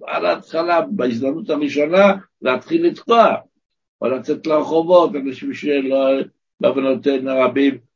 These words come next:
לא מגיעים לבית הכנסת, והבחורים והאברכים שיוצאים למבצעים, יוצאים על הבוקר, השכם, ולמצוא אותם ולתקוע להם שישמעו תקיעת שופר, לזכות אותם במצווה.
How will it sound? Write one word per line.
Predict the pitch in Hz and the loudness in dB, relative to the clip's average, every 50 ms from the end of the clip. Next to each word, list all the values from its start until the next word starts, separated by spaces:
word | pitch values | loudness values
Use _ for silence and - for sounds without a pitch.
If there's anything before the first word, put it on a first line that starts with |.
| _ - | _ -2
לא | - 139 147 151 | 2 4 4 4
מגיעים | 147 151 143 135 139 139 135 | 4 0 -2 -2 -2 -4 -4
לבית | 127 127 131 104 - | -6 -6 -8 -10 -10
הכנסת, | 120 110 127 123 117 127 127 120 113 - - 113 104 101 107 113 117 113 117 113 117 _ _ _ _ _ _ _ - | -14 -14 -12 -10 -4 -2 -2 -2 -2 -2 -2 -2 -2 0 2 2 2 2 2 0 -4 _ _ _ _ _ _ _ -4
והבחורים | 113 117 113 113 113 113 113 - _ _ _ _ - 156 117 110 104 110 117 120 127 131 131 127 127 98 95 - _ _ _ _ - | 0 2 2 2 2 0 -4 -10 _ _ _ _ 0 2 2 2 2 0 -4 -2 -2 0 0 0 -2 -2 -6 -14 _ _ _ _ -2
והאברכים | - 117 117 117 110 120 120 113 - 117 127 135 131 117 110 | 0 2 2 2 0 -2 -6 -6 -6 -4 -2 -2 -2 -2 -4
שיוצאים | - - 127 123 120 117 110 - - - 123 117 113 | -6 -4 -2 0 2 2 0 0 -4 -8 -6 -4 -4
למבצעים, | 117 113 104 101 - - 127 117 117 120 120 117 | -2 -2 -4 -6 -6 -4 0 0 0 0 0 0
יוצאים | 113 104 - - 123 120 120 117 117 117 _ _ - | -2 -2 -4 -6 -10 -8 -6 -6 -8 -8 _ _ -8
על | - 127 139 135 131 | -6 -4 0 0 0
הבוקר, | 131 120 123 143 151 156 151 143 143 147 139 131 131 123 123 - _ _ _ - | 0 2 4 4 4 6 4 4 4 4 4 6 4 2 0 -4 _ _ _ -4
השכם, | 110 113 110 - - - 160 156 151 147 143 - - - _ _ _ _ - | -4 -4 -4 -6 -4 0 2 4 4 4 2 0 -6 -14 _ _ _ _ -10
ולמצוא | - 127 135 127 113 - - 156 160 | -6 -6 -6 -6 -6 -4 0 2 2
אותם | 151 147 - - 147 143 143 135 127 | 2 2 0 2 2 2 2 2 0
ולתקוע | 139 135 135 123 117 - - - 160 156 156 151 | -2 -2 -2 -4 -8 -8 -4 -2 0 2 2 2
להם | 143 135 127 117 | 2 2 0 -2
שישמעו | 110 117 120 120 123 120 113 - - 123 127 123 - | -4 -6 -6 -6 -4 -6 -8 -10 -6 -4 -4 -4 -4
תקיעת | - - 139 135 135 131 - | -4 -4 -2 -2 -2 -2 -4
שופר, | - 151 147 - - 190 175 165 | -4 -6 -4 0 0 2 2 2
לזכות | 147 127 113 120 139 - - 139 131 - 107 | 2 0 -2 -2 -4 -4 -4 -6 -8 -8 -10
אותם | 107 - 147 | -10 -6 -4
במצווה. | 147 147 147 147 151 147 135 - - 170 180 165 143 113 98 | -4 -2 -4 -4 -6 -6 -8 -6 -4 0 2 2 2 2 0